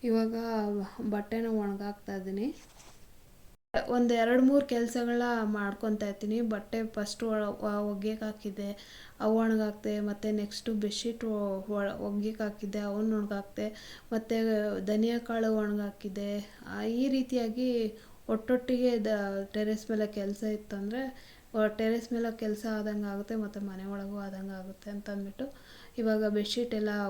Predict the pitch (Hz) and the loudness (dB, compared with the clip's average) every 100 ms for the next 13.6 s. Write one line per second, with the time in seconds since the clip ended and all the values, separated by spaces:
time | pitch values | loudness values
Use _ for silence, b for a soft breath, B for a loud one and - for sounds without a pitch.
0 | 190 185 202 214 208 208 185 190 208 233 | -2 -2 -4 -4 -4 -4 -8 -6 -6 -4
1 | 220 202 214 214 202 196 190 190 196 196 | -2 -2 0 0 -2 -4 -4 -6 -8 -10
2 | - 196 190 190 196 285 311 - - - | -6 -4 -4 -2 -2 -2 -4 -18 -20 -20
3 | B B B B B B B B - 247 | B B B B B B B B -10 -2
4 | 226 226 254 294 269 240 247 262 247 220 | 2 6 8 8 8 6 4 2 0 -6
5 | - 208 214 247 262 240 254 240 233 - | -8 -4 0 4 4 2 4 4 4 0
6 | 220 214 208 196 196 196 190 202 202 190 | 2 4 2 0 -4 -4 -2 -2 -2 0
7 | 202 196 240 247 262 240 208 214 233 233 | -2 0 4 4 4 4 2 0 2 2
8 | 226 - 220 214 208 196 - - - 262 | 0 -2 -2 -2 -4 -6 -12 -12 -4 2
9 | 254 226 196 190 - 220 208 202 202 202 | 4 4 0 -4 -2 0 0 -2 -2 0
10 | 208 233 220 220 214 254 B B B B | 2 2 0 0 -2 -2 B B B B
11 | B - 226 220 226 220 208 226 - 302 | B -2 2 4 6 4 2 0 2 4
12 | 285 277 240 214 214 240 226 - 208 214 | 4 4 4 4 4 2 2 0 -2 -2
13 | 208 220 220 214 - | 0 2 2 0 0